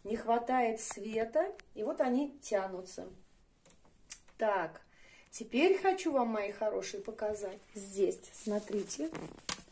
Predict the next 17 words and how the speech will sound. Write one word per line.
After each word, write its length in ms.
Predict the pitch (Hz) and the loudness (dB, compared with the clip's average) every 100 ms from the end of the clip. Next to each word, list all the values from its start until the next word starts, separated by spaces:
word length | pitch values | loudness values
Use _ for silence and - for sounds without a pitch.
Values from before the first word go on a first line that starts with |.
| - - - - | -20 -20 -20 -4
Ой, 240 | 233 226 226 | 0 0 2
простите, 460 | 220 226 - 190 - | 2 2 0 -10 -2
пожалуйста. 720 | 233 233 262 254 - - 269 262 - - - - - | -2 0 0 -2 -4 -6 -8 -8 -12 -14 -14 -20 -6
Вот 160 | 262 392 | -2 -2
теперь 260 | - 285 | 0 -2
хочу 300 | 262 240 269 | 2 0 0
показать 500 | 247 - 226 220 233 | -4 0 0 2 0
здесь. 540 | 220 208 208 208 - - - - _ - - - - - - - | -2 -4 -2 -2 -4 -12 -18 -20 _ -20 -20 -20 -20 -20 -20 -2
Они 260 | 214 240 392 | 4 6 4
стоят 420 | - 247 277 320 | 6 6 8 8
на 100 | 247 | 4
стеллаже. 760 | - 262 247 240 214 202 185 - - _ _ - - - - - - | 4 2 4 2 0 -2 -4 -8 -20 _ _ -20 -20 -20 -20 -14 -2
И 100 | 220 | 2
вот 200 | 302 320 | 2 0
посмотрите, 600 | 277 240 214 220 254 - | 0 0 2 0 -2 -2
какая 380 | 202 - 226 220 | -4 -2 0 0
разница. 640 | 190 185 185 196 - - | 0 -2 -6 -10 -10 -12